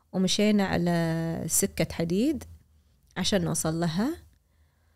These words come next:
عرفت اللي قاعد يقول لنا: "زهبوا كاميراتكم وت-، تشك، تشك، تشك"، كذي لازم نصور. ص-، اللي بيصور فيديو، اللي بيصور، زهبوا من الحين عشان لما تدشون هي فرة واحدة أو دخلة واحدة وطلعة واحدة. وحط التايمر.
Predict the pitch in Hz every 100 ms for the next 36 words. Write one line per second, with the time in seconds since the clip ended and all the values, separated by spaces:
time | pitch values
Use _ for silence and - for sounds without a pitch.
0 | _ _ _ _ _ _ - 185 254 -
1 | 214 202 190 190 220 247 262 285 - 175
2 | 202 - 196 196 185 185 208 254 - 277
3 | 302 - 196 - - - 254 - - -
4 | - - 233 165 170 165 160 170 165 165
5 | - 185 170 175 180 175 165 220 277 285
6 | 254 175 175 180 - 165 170 247 214 190
7 | 214 226 202 - 247 311 285 180 - 226
8 | 269 185 175 175 - 262 311 - - -
9 | - 190 185 170 - - 254 277 247 262
10 | - 233 311 370 - 175 170 254 - 247
11 | 277 - 320 180 - - - - 196 _
12 | _ _ _ _ _ - 226 208 - 180
13 | 170 160